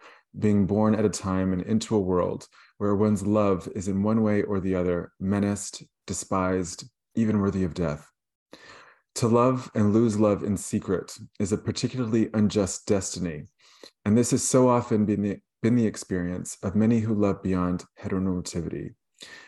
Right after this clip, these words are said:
knowing a love that dare not, in too many places, speak its name. When one adds to this the ways the Christian church, which I have loved too much, has tied all of us into this web of unreality,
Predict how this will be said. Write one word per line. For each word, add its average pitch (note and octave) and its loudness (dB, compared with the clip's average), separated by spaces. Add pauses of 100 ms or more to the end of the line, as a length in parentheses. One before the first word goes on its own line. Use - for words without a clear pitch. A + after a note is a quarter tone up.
(120)
knowing A2 4
a - -2
love G#2 2
that - -2
dare A2 2
not, F2+ -2
in G2 -6
too - -4
many G#2 4
places, F2 -6
speak - -4
its D#2+ -6
name. E2 -8 (1080)
When A#2 4
one C3+ 6
adds B2 0
to A2 -4
this - -4 (120)
the A2 4
ways A2 4
the A2 -2
Christian A#2 0
church, - -2 (180)
which G2 -6
I G#2 2
have G2 0
loved A2 0 (100)
too - -2
much, G2+ -4 (500)
has A2 -2
tied A2 0
all B2+ 4
of G#2+ 4
us F#2 0
into A2 0
this G2+ -4
web G#2+ 2
of G2 -4
unreality, G2+ 0